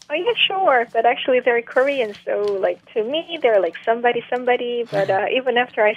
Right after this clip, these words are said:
Speaker 1: say this, you know, to you guys, they're just nobody, <laughs> you know?
Speaker 2: <laughs>
Speaker 1: Do, are you still curious?
Speaker 2: Like who? <laughs>
Speaker 1: Well, there is a very popular comedian, Heo Kyung-wan,
Speaker 2: Mm.
Speaker 1: and, uh, he actually visited a few months ago. And there is a Korean American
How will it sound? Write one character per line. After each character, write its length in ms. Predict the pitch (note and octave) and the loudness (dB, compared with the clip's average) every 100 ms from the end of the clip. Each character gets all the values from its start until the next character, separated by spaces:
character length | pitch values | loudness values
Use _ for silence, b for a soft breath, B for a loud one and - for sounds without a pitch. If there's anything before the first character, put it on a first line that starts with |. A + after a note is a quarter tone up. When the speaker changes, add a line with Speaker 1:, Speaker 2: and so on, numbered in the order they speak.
| - | 0
Speaker 1:
say 180 | B3+ B3+ | 0 2
this, 260 | B3+ B3 - | 2 2 -2
you 60 | A3 | -8
know, 160 | G#3 G#3 - | -8 -8 -12
to 40 | |
you 240 | G#3 B3 | -8 -4
guys, 300 | B3+ A#3 A#3 B3 | 2 2 2 -2
they're 160 | - G#3+ | -6 -8
just 180 | A3+ - - | -8 -14 -10
nobody, 400 | G3+ F#3+ B3 B3 C4+ | -6 -6 -6 -8 -6
<laughs> 60 | - | -4
you 100 | C4+ | 4
know? 180 | C#4+ | 4
Speaker 2:
<laughs> 280 | C#4 A3 B3+ | 4 0 -2
Speaker 1:
Do, 180 | A3+ A3 - | -4 -8 -6
are 100 | A#3+ | -6
you 100 | B3+ | -6
still 180 | - C4+ | 0 0
curious? 460 | C4+ C4+ C#4 D4 F4 - B G#4+ E4+ | 0 -2 0 0 -4 -8 B -6 -4
Speaker 2:
Like 280 | F#3+ A3+ C4+ | 0 0 -2
who? 600 | - F4 D#4+ A3+ F#3+ F#3+ | -6 -4 0 0 0 -4
<laughs> 240 | - E3+ B B B - | -6 -12 B B B -2
Speaker 1:
Well, 320 | D#4+ E4 D#4+ D#4 | 2 4 2 0
there 160 | D4+ E4 | 0 0
is 80 | G4+ | -2
a 60 | |
very 240 | F#4+ D#4+ D4+ | -4 -4 0
popular 400 | D#4+ C#4 C#4 C4+ | -2 2 2 0
comedian, 480 | C4+ B3 B3 A3+ | -2 -4 0 0
Heo 240 | A#3 - D#4 | 0 -2 0
Kyung-wan, 440 | G4 D#4 A3 C4 - - | -2 -2 -4 -6 -10 -10
Speaker 2:
Mm. 180 | F3 C3 | -6 -2
Speaker 1:
and, 160 | A3 A3 | -2 0
uh, 120 | A3 | -4
he 220 | A3+ A3 | -4 -4
actually 320 | A3 - A3 | -4 -2 -4
visited 480 | G#3+ G#3+ - G#3+ C4 | -2 -4 -2 0 0
a 80 | - | -2
few 80 | - | -12
months 220 | G#3+ G#3 | -12 -10
ago. 320 | G#3 G3+ A#3 E4+ B B B | -10 -6 -8 -8 B B B
And 220 | A#3+ C4 B3 | -4 -4 0
there 180 | C4 C4 | 2 2
is 80 | C4 | 2
a 180 | B3+ A#3+ B3 | 2 2 0
Korean 380 | C4+ B3+ C4+ | -4 -2 -4
American 420 | B3+ B3 B3 B3 | -2 -2 -4 -6